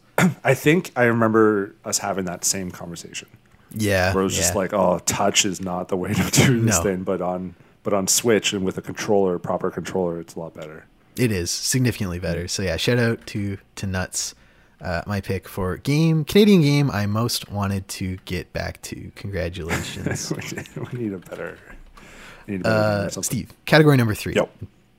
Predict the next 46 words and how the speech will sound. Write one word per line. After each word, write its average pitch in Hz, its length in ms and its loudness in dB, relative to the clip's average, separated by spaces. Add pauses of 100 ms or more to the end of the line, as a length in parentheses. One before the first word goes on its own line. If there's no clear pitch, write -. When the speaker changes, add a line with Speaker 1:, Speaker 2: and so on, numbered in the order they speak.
(120)
Speaker 2:
Canadian 101 300 0
devs 92 160 -4
dot 90 200 -2
com, 90 240 -2
personal. - 640 6
<clears throat> - 80 -14 (1000)
End 101 160 -2
Speaker 1:
Number, 92 160 2
Speaker 2:
of 90 60 -4
the 87 80 -4
year 85 120 -2
Speaker 1:
number 85 140 0
three? 147 140 2
Number 95 160 0
Speaker 2:
award 113 120 2
Speaker 1:
two, 139 140 4
number 92 220 -4
Speaker 2:
show. 90 220 -2
Speaker 1:
two. 104 40 -6
Speaker 2:
Number 127 220 4
two, 90 300 -4
what 107 80 0
do 104 60 0
you 90 60 -6
got? 85 200 -6 (1600)
Speaker 1:
Um, 107 600 2 (560)
oh, 139 100 10
but 104 120 -6
the, - 80 -10
wha-, 127 300 0 (160)
this - 200 4
is, 110 100 -6 (600)
wait, 101 280 4
sorry, 104 180 6
we're 101 140 6
doing 110 640 2 (680)
what 101 160 -4
the 92 80 -6
award 87 280 -4
is? 170 160 -2
So 135 260 6
it's, 107 200 0
Speaker 2:
Mm. 98 80 -4
Speaker 1:
it's 131 120 -2
most 127 220 4
anticipated. 101 440 -4